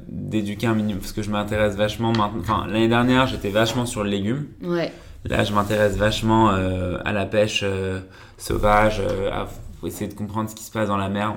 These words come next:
Speaker 1: On sait que, tu vois, tout le monde s'en fout du poisson un peu.
Speaker 2: Ouais, c'est
Speaker 1: Tout le monde
Speaker 2: vrai.
Speaker 1: est en mode, « Moi, je mange végétarien parce que les pauvres animaux, on peut pas les tuer, tu vois. » Et tout le monde dit, «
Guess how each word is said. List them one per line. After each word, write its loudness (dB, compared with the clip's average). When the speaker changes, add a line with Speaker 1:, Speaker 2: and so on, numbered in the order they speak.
Speaker 1:
On -8
sait -6
que, -4
tu -18
vois, -2
tout -10
le 0
monde 0
s'en -10
fout -8
du -6
poisson -10
un -8
peu. -12
Speaker 2:
Ouais, 2
c'est -4
Speaker 1:
Tout 0
le 4
monde 6
Speaker 2:
vrai. 8
Speaker 1:
est 8
en 6
mode, « 4
Moi, 2
je -4
mange -4
végétarien -4
parce -10
que -6
les -2
pauvres -6
animaux, -4
on -2
peut -8
pas -6
les -6
tuer, -8
tu -14
vois. » -12
Et 0
tout -8
le -2
monde -4
dit, « -6